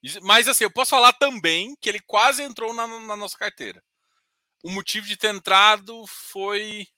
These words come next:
de não ter entrado foi um outro. Igor, qual que é o sentido na vida? <laughs>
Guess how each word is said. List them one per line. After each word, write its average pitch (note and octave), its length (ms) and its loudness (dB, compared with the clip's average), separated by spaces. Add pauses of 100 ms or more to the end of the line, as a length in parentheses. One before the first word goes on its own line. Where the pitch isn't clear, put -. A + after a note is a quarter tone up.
(720)
de C3+ 140 -8
não G#3 200 2
ter G#3+ 160 -2
entrado F3 360 2
foi G#3+ 180 -8
um G#3 140 -12
outro. - 360 -14 (2250)
Igor, A2 260 -10
qual E3 180 -8
que - 60 -14
é - 40 -12
o - 20 -12
sentido C#3 420 -14
na A#2+ 180 -4
vida? F#2+ 480 -12
<laughs> - 1300 -20